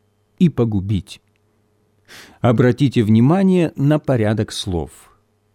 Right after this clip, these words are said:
"Украсть, убить и погубить". Первая задача: украсть, то есть похитить из сердца человека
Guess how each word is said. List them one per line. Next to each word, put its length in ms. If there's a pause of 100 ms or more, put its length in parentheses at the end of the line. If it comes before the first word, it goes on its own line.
(180)
"Украсть, 920 (500)
убить 680 (680)
и 100
погубить". 800 (1800)
Первая 480
задача: 580 (720)
украсть, 680 (480)
то 100
есть 360 (260)
похитить 760
из 160
сердца 480
человека 680